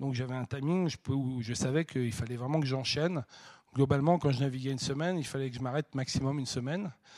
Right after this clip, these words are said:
Sinon, bah, ça devenait périlleux et je prenais le risque. Et la, la preuve, quand je repars des, des Vanuatu, euh, un mois après, je ne sais pas si vous avez entendu parler, en deux mille quatorze, il y a eu un, un très, très fort cyclone au,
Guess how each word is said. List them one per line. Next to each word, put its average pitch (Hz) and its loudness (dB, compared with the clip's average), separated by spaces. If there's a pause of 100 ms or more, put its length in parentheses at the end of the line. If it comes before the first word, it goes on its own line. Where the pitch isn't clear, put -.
(280)
Sinon, 151 -2
bah, 117 -2
ça 131 2
devenait 131 -4
périlleux 139 2
et 135 2
je - 2
prenais 131 -2
le 120 -4
risque. 156 -6
Et 127 -4
la, 117 -4 (160)
la 135 -6
preuve, 165 4
quand - -4
je 147 2
repars 131 0
des, 127 0
des 123 0
Vanuatu, 135 6 (520)
euh, 127 6
un 139 4
mois 147 4
après, 139 4
je 165 8
ne 160 4
sais 151 0
pas - 2
si - 0
vous 131 -6
avez 120 0
entendu 123 -2
parler, 135 2
en 120 0
deux 127 -2
mille 131 0
quatorze, 156 2
il 127 4
y - 2
a 123 2
eu - 2
un, 117 -2 (380)
un 131 -6
très, - 0
très - -2
fort 135 0
cyclone 147 0
au, 113 -2